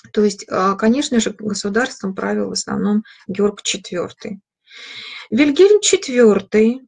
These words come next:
сын Георга Третьего, второй сын, а,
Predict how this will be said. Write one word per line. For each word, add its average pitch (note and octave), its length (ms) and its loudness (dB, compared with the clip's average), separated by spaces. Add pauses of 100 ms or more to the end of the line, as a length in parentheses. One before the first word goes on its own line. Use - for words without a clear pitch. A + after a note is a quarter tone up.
сын A3 360 0
Георга G#3+ 360 0
Третьего, C4 800 -6
второй F#3+ 420 -4
сын, C#4 440 -4 (420)
а, G#3 520 4